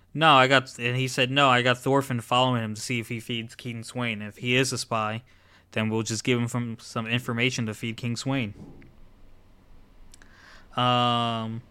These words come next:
Gunnar obviously is a spy, and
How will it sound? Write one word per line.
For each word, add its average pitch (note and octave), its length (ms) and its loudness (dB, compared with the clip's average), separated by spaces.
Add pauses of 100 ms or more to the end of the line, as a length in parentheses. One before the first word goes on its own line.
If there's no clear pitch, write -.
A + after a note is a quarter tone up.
(1400)
Gunnar C#3+ 340 8
obviously C3+ 640 8
is C3 280 8
a C3 60 0
spy, B2 640 4 (220)
and A#2 720 -2